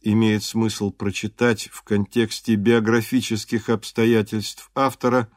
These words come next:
возмущённого тем, что чиновники диктовали ему, свободному художнику, что позволено, а что нет. Один из главных героев рассказа, Аркадий Ильин,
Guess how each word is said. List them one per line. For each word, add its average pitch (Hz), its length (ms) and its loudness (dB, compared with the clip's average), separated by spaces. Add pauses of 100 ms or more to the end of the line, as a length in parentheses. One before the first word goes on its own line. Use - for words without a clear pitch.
(640)
возмущённого 131 960 4
тем, 147 220 2
что 139 200 0
чиновники 139 880 2
диктовали 123 760 2
ему, 123 600 2 (100)
свободному 107 840 0
художнику, 123 880 -2 (560)
что 143 320 2
позволено, 143 1000 2 (160)
а 101 140 0
что - 380 -2
нет. 87 500 -4 (1160)
Один 151 380 6
из 147 140 4
главных 160 500 6
героев 143 420 4
рассказа, 143 800 2
Аркадий 120 680 2
Ильин, 147 500 4